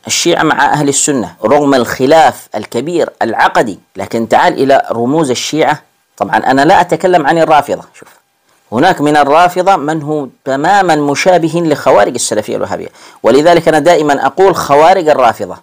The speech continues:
لأن الخوارج أصلًا، الخارجي هو الذي حمل آيات نزلت في المشركين فحملها على المسلمين الموحدين،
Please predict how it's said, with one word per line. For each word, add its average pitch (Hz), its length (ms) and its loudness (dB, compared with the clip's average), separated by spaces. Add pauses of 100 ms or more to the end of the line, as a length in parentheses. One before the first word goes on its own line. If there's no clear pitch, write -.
(340)
لأن 123 260 2
الخوارج 143 640 2
أصلًا، - 360 -2 (120)
الخارجي 180 840 0 (260)
هو 180 200 4
الذي 151 500 0
حمل 175 440 0
آيات 139 520 4
نزلت 147 380 -2
في 170 100 -8
المشركين 160 540 -6
فحملها 156 580 0
على 143 180 2
المسلمين 143 480 -2
الموحدين، 127 540 -4